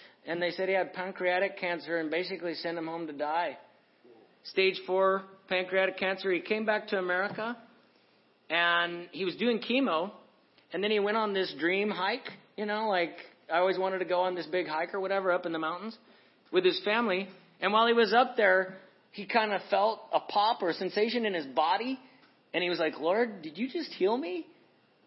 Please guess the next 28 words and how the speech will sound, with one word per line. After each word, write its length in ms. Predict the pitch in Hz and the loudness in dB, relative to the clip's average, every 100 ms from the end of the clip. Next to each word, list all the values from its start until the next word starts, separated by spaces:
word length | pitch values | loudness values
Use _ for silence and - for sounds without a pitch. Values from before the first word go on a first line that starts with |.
| _ | _
And 320 | 147 170 170 | 2 2 2
he 160 | 165 185 | -2 -4
just 280 | 180 196 - - - _ _ _ | -2 -2 -4 -16 -20 _ _ _
knew, 480 | 151 165 226 277 170 | -2 4 6 6 2
he 160 | 175 170 - | 0 -4 0
felt 320 | 208 233 - | 2 2 0
the 60 | |
Lord 320 | 165 175 220 190 | -4 0 0 2
healed 260 | 196 254 | 0 0
me. 320 | 240 190 190 190 | 0 -2 -2 0
They 100 | 170 | 0
went 240 | 180 247 | 2 0
in 280 | 226 240 254 | 2 0 0
to 60 | 185 | -2
do 300 | 175 220 214 | -2 -2 -2
surgery 420 | - 214 254 226 | 0 0 2 0
to 80 | 185 | 0
repair 480 | 175 160 185 196 214 | 0 0 2 4 4
his 180 | 170 | 0
bu-, 440 | 147 139 165 170 139 | -4 0 0 0 2
ducts 440 | 185 214 - - - | 4 4 -2 -16 -8
and 180 | 175 170 | -6 0
bile 340 | 175 202 214 | 4 6 4
ducts 200 | 202 208 | 2 -2
and 100 | 190 | 0
all 120 | 196 214 | 0 0
the 100 | - | -2
stuff. 280 | - 240 | 0 0